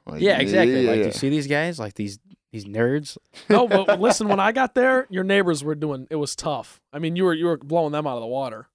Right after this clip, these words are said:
Speaker 2: Yeah.
Speaker 1: Oh,
Speaker 3: No,
Speaker 1: I
Speaker 3: no
Speaker 1: would,
Speaker 3: shade,
Speaker 1: did you
Speaker 3: no shade
Speaker 1: figure
Speaker 3: to
Speaker 1: out
Speaker 3: the
Speaker 1: the mu-,
Speaker 3: neighbors.
Speaker 1: did you figure out the music situation? 'Cause that, that was an issue.
Speaker 2: I did. People,
Speaker 1: Your
Speaker 2: pe-
Speaker 1: music, wa-,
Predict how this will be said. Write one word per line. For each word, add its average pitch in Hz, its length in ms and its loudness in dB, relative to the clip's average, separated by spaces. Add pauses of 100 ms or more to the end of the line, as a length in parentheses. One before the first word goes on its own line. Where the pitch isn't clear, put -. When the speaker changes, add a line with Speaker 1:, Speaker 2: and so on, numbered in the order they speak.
(100)
Speaker 2:
Yeah. 160 300 4
Speaker 1:
Oh, 165 40 6 (100)
Speaker 3:
No, 165 40 6
Speaker 1:
I - 160 4
Speaker 3:
no 180 60 4
Speaker 1:
would, 185 100 4
Speaker 3:
shade, 254 80 6
Speaker 1:
did 175 120 4
you 214 80 4
Speaker 3:
no 262 40 2
shade 214 140 4
Speaker 1:
figure 214 120 4
Speaker 3:
to 214 60 6
Speaker 1:
out 208 40 4
Speaker 3:
the 185 60 0
Speaker 1:
the 175 100 2
mu-, 170 60 0
Speaker 3:
neighbors. 131 240 -6
Speaker 1:
did 147 140 0
you 165 80 2
figure 156 260 2
out 160 140 2
the 151 80 -8
music 139 340 -2
situation? 151 560 0
'Cause 120 160 -4
that, 127 300 2
that 120 80 4
was 139 200 2
an 143 100 0
issue. 98 440 -2
Speaker 2:
I 196 140 2
did. 190 500 0
People, 247 560 0 (200)
Speaker 1:
Your 175 160 4
Speaker 2:
pe- 247 100 2
Speaker 1:
music, 254 340 0
wa-, - 60 2